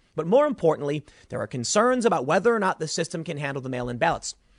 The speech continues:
While I would say Trump maybe goes over the top by claiming there's gonna be massive amount of counterfeit votes, the system is overwhelmed as it is. Five days before they wrote that, they had this story.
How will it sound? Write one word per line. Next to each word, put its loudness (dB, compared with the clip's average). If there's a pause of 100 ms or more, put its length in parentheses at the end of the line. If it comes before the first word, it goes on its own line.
(220)
While 2
I 6
would 2
say 2
Trump -2
maybe -2
goes 2
over 2
the -4
top 0
by 0
claiming -4
there's -4
gonna -6
be -4
massive -4
amount -2
of -8
counterfeit -2
votes, 2 (800)
the -4
system 0
is -2
overwhelmed 0
as -2
it -2
is. -6 (920)
Five -2
days 2
before -4
they -2
wrote -4
that, -8
they -4
had -4
this -8
story. -8